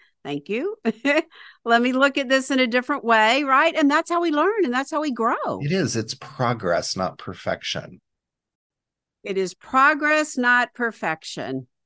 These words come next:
Speaker 2: We're all on our journey, and we have to have grace with
Speaker 1: Yeah.
Speaker 2: ourselves, too, to be on that journey.
Speaker 1: Yes.
Speaker 2: And, and just going back to that
Speaker 1: Yeah.
Speaker 2: one conversation at a time, I mean, the power of that.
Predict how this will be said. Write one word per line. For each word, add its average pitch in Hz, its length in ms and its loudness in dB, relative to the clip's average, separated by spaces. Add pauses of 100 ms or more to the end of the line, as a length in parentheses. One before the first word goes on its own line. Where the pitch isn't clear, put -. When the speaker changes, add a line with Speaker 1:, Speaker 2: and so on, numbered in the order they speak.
(160)
Speaker 2:
We're 92 240 -4
all 131 260 0
on 110 280 -2
our 104 140 0
journey, 101 640 -2
and 98 180 -6
we 101 120 -4
have 110 280 -4
to 127 80 -4
have 110 180 -4
grace 104 400 -2
with 139 140 0
Speaker 1:
Yeah. 85 60 2
Speaker 2:
ourselves, - 500 -2
too, 247 220 -4
to 123 100 -4
be 120 440 -2
on 87 280 -4
that 80 220 -6
journey. 98 300 -4
Speaker 1:
Yes. 80 160 -8
Speaker 2:
And, 101 220 -6 (400)
and 131 160 0
just 160 200 -2
going 202 200 2
back 135 160 0
to 151 80 0
that 101 140 2
Speaker 1:
Yeah. - 40 -8
Speaker 2:
one 95 240 -2
conversation 90 720 -4
at 80 140 -4
a 73 100 -6
time, 87 260 -8
I 80 60 -8
mean, 80 180 -10
the 101 100 -10
power 135 580 -2
of 90 400 -8
that. 82 400 -2